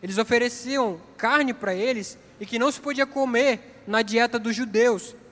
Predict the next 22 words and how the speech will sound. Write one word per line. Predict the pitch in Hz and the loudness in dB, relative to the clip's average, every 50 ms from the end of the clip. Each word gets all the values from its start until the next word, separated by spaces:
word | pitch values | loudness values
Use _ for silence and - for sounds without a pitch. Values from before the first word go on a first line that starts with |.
| - - - - - - | -20 -20 -20 -16 -8 -6
A | 175 190 | -4 0
dieta | 185 208 247 247 254 | 0 0 0 0 -2
dos | 233 226 220 | -6 -2 0
babilônicos | 233 240 220 226 214 226 247 262 233 - - | 0 0 2 2 0 0 0 -2 -4 -6 -6
não | 214 233 226 | -4 -2 -2
seguia | - 254 233 208 247 294 277 208 - | 0 -2 -2 -2 -2 -4 -4 -4 -4
a | 196 202 | -6 -4
mesma | 202 208 208 196 190 202 196 | -4 -4 -6 -6 -6 -8 -6
dieta | 185 196 202 196 196 196 | -4 -2 -2 -2 -4 -4
dos | 185 190 | -6 -6
judeus. | 190 196 196 185 185 180 160 160 - - - - - - - - - - - - _ _ _ _ _ _ _ _ _ | -6 -4 -2 -2 -2 -2 -2 -6 -10 -12 -16 -20 -20 -20 -20 -20 -20 -20 -20 -20 _ _ _ _ _ _ _ _ _
Segundo, | - - 254 240 233 302 294 285 | -4 0 0 0 2 0 -2 0
quando | - 269 262 254 | 0 0 0 0
os | 247 220 | 0 -2
babilônicos | 214 240 233 220 226 226 226 220 220 - | 0 0 0 2 0 0 0 -2 -2 -2
eles | 208 196 190 - | -4 -4 -4 -6
comiam, | - - 196 190 190 202 233 285 269 | -4 -4 -4 -4 -4 -4 -2 -2 -2
eles | 233 208 202 | -2 -4 -4
faziam | - 214 214 208 220 247 240 | -6 -6 -6 -4 -2 -2 -2
a | 190 190 190 | -2 -2 -2
refeição | 202 214 208 202 208 202 196 - 202 190 180 170 | -2 -2 -4 -2 -4 -4 -4 -4 -6 -6 -6 -6
deles, | 160 156 202 247 277 277 226 185 - - | -4 -2 0 2 2 2 0 -2 -6 -8